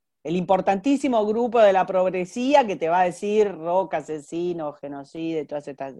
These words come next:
estupideces. Em, <clears throat>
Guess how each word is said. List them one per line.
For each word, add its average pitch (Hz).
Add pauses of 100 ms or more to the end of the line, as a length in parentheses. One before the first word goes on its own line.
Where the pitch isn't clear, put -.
(340)
estupideces. - (840)
Em, 165 (120)
<clears throat> 233